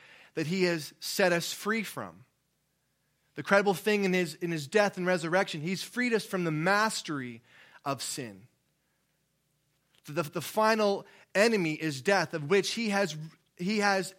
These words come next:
with all intents and purposes, has already defeated.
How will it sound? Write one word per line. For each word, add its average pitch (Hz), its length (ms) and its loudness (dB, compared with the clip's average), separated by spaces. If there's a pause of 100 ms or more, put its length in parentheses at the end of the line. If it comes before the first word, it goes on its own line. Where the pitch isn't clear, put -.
with 175 200 -6
all 202 240 0 (100)
intents 180 500 -4
and 170 80 -8
purposes, 202 360 -2
has 175 180 0
already 185 800 4 (300)
defeated. 156 500 -4